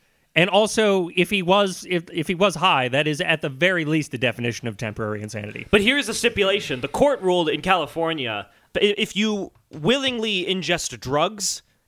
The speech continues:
Speaker 2: that make you temporarily insane, you cannot use the insanity plea if you were of sound mind when you took the drugs.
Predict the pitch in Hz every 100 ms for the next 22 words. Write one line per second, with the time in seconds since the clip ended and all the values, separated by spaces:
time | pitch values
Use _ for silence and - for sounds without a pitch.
0 | - 143 - 139 170 - 196 202 185 180
1 | 180 170 170 156 - 165 170 170 - -
2 | 175 - 185 170 147 156 139 127 120 -
3 | 127 113 95 92 98 78 - _ _ 165
4 | 165 196 185 180 - 170 151 131 139 131
5 | 127 123 117 113 123 - 98 95 85 90